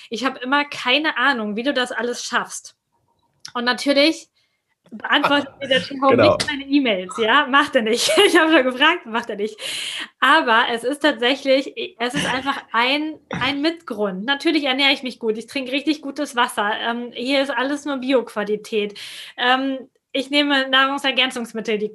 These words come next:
Speaker 1: cool sind. Das, also mein Körper wird gut auch in drei D versorgt, ja? <laughs> Ähm, und ich bewege mich und was auch immer. Und ich habe aber diesen Raum, den ich mir auch nicht durch Nachrichten, durch Fernseh, Radio oder so irgendwas zerstören lasse energetisch und natürlich dann auch,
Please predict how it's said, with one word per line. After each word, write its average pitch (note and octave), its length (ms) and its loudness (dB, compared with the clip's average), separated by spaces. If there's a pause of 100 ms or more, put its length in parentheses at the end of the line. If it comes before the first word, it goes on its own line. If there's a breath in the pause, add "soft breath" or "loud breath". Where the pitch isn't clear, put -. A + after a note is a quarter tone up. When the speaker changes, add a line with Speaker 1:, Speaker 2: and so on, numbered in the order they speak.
Speaker 1:
cool A3+ 80 -2
sind. A3 180 -4
Das, A#3 280 -8
also B3 260 0 (140)
mein B3+ 180 -2
Körper C#4 480 2
wird D4 400 0
gut D4+ 320 -2 (100)
auch B3 240 0
in B3 140 -6
drei A#3+ 240 0
D B3+ 200 0
versorgt, F#3 540 -10
ja? A#3+ 180 4
<laughs> - 60 -8 (720 loud breath)
Ähm, C4 220 2
und C4+ 100 0
ich C4+ 100 -2
bewege C4 340 2
mich C4+ 220 0
und A#3 100 -4
was C#4 160 2
auch C4 140 0
immer. A3 280 -4 (420 loud breath)
Und E4 260 2
ich B3 240 -6
habe C#4 380 2
aber A3+ 240 -2
diesen A#3+ 260 -8
Raum, A3 600 2 (720 soft breath)
den C4 180 0
ich C4+ 120 -6
mir B3 160 4
auch A#3 60 -2
nicht C#4 240 -2
durch C4+ 180 0
Nachrichten, A#3 800 -2
durch A3+ 200 -4
Fernseh, B3+ 360 0
Radio B3+ 280 0
oder A#3 180 0
so A#3 80 -4
irgendwas C4+ 440 -2
zerstören B3+ 420 0
lasse C#4+ 240 0
energetisch C4 520 -4
und A#3 140 -10
natürlich C4 420 -6
dann A#3+ 140 -2
auch, A#3 220 -4